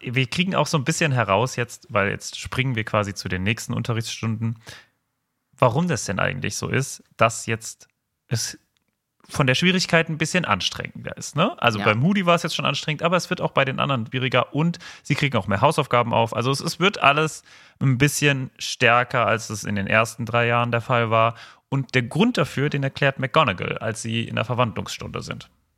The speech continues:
Speaker 2: Genau, die sagt jetzt nämlich, für sie beginnt jetzt eine besonders wichtige Zeit in ihrer Ausbildung als Zauberer, denn die Prüfungen für die Zags stehen bevor.
Speaker 1: Kannst du noch mal sagen, was Zags sind?
Speaker 2: Zauberergrade.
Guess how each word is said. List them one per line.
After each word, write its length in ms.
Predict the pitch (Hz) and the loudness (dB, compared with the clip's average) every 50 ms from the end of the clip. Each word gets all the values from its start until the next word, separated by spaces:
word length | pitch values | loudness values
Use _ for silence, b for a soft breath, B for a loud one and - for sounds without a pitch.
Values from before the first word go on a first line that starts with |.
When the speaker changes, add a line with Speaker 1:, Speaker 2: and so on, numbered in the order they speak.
| _ _ _ _ _ _ _ _ _ | _ _ _ _ _ _ _ _ _
Speaker 2:
Genau, 260 | - 294 349 226 180 170 | -2 0 2 2 2 2
die 120 | 180 208 | 2 2
sagt 240 | 233 240 262 262 262 | 2 4 2 0 0
jetzt 160 | - 262 254 | -4 -6 -6
nämlich, 300 | - 220 220 220 220 214 | -4 -4 -2 -2 -2 0
für 120 | - 233 208 | 0 0 2
sie 220 | 190 208 254 294 | 4 4 4 4
beginnt 320 | 269 233 226 233 220 214 214 | 4 2 2 2 2 2 2
jetzt 300 | 214 202 - - - - | 0 -2 -6 -8 -4 -2
eine 100 | 175 185 | -2 -2
besonders 840 | 180 180 170 175 175 190 185 254 285 254 220 190 196 - - 175 170 | -2 -4 -4 -2 2 4 4 4 4 4 2 0 0 -4 -4 -2 0
wichtige 420 | 233 233 - - - 202 202 196 | 0 -2 -2 -2 -4 -2 -2 -4
Zeit 380 | 202 - - 190 185 196 196 - | -4 -6 -8 -4 -4 -4 -4 -4
in 100 | - 196 | -4 -2
ihrer 340 | 175 190 180 175 170 - - | -2 -2 -4 -4 -6 -6 -4
Ausbildung 580 | 175 190 226 - - - - 196 190 185 180 175 | -2 -2 -2 -2 -4 -4 -2 -2 0 -2 -2 -4
als 300 | 175 175 165 - - - | -4 -6 -8 -10 -14 -14
Zauberer, 680 | - - - 196 208 185 160 - - 123 202 247 349 B B B B B B B B B B B B - | -10 -4 -2 0 0 0 -2 -6 -6 -4 -4 -4 -6 B B B B B B B B B B B B 0
denn 80 | 240 | 2
die 80 | 262 277 | 2 2
Prüfungen 400 | 269 - 269 262 - 277 262 262 | 2 2 0 0 2 0 -2 0
für 80 | - | 0
die 160 | 240 269 294 285 | 0 0 0 -2
Zags 340 | - - 330 339 - - | -2 -4 -4 -4 -4 -6
stehen 260 | - - - - - - | -8 -6 -4 -4 -4 -6
bevor. 460 | - - - - - - - - - _ _ _ _ _ _ _ _ _ _ _ - | -8 -10 -10 -10 -10 -10 -8 -10 -12 _ _ _ _ _ _ _ _ _ _ _ -2
Speaker 1:
Kannst 180 | - 123 - | -2 -2 0
du 20 | 143 | 0
noch 100 | 143 147 | 0 0
mal 100 | 143 131 | 2 2
sagen, 260 | 113 120 127 127 127 | 2 2 2 2 0
was 160 | 117 113 - - | -2 -2 -4 -4
Zags 320 | - - 120 - - - | -4 -4 -4 -4 -6 -10
sind? 220 | - 160 175 - - _ _ _ _ | -8 -8 -8 -8 -10 _ _ _ _
Speaker 2:
Zauberergrade. 840 | - - 269 254 208 - - - - - - - - - - - | -4 0 0 0 0 0 -2 -4 -4 -4 -6 -8 -8 -8 -8 -10